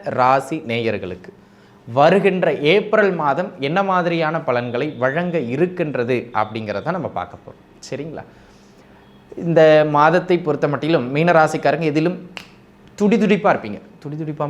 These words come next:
மீன்ஸ் பயப்படுற மாதிரி இல்ல. ஸ்பீடா இருப்பீங்க, ஆக்டிவா இருப்பீங்க, சரிங்களா? சுறுசுறுப்பா இருப்பீங்க. அந்த மாதிரியான ஒரு காலகட்டம். அதே போல பார்த்தீங்கன்னா, நல்ல காமெடி சென்ஸோட பேசுவீங்க. "என்னப்பா இவ்வளோ சீரியஸ் ஆனாலும் இப்படி சிரிச்சு சிரிச்சு பேசுவாரு, நான் கொஞ்சம் கூட நினைச்சு பார்க்கலப்பா" அப்படிங்கிற மாதிரியான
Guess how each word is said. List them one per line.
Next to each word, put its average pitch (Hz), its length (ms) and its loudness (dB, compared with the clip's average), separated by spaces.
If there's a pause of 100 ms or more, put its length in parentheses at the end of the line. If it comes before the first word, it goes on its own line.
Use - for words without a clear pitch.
மீன்ஸ் 180 340 -12 (220)
பயப்படுற 139 360 -2
மாதிரி 110 180 -4
இல்ல. 95 180 -2 (220)
ஸ்பீடா 220 540 2
இருப்பீங்க, - 220 0 (160)
ஆக்டிவா 220 460 4
இருப்பீங்க, 110 260 -4 (180)
சரிங்களா? 135 320 -4 (300)
சுறுசுறுப்பா 220 500 4
இருப்பீங்க. 107 320 -2
அந்த 143 220 -2
மாதிரியான 143 360 0
ஒரு 117 180 0
காலகட்டம். 107 460 -2 (360)
அதே 156 240 2
போல 175 160 2
பார்த்தீங்கன்னா, 151 480 -2 (260)
நல்ல 156 520 4 (320)
காமெடி 214 300 4
சென்ஸோட 156 540 -4
பேசுவீங்க. 107 260 -10 (280)
"என்னப்பா 185 340 -4
இவ்வளோ 160 260 -4 (100)
சீரியஸ் 175 280 -2
ஆனாலும் 147 240 0
இப்படி 156 340 -6
சிரிச்சு 160 340 -6
சிரிச்சு 156 240 -8
பேசுவாரு, 143 360 0
நான் 135 180 -4
கொஞ்சம் 147 240 -4
கூட 135 140 -2
நினைச்சு 127 360 -4
பார்க்கலப்பா" 110 420 0
அப்படிங்கிற 131 400 2
மாதிரியான 123 440 -2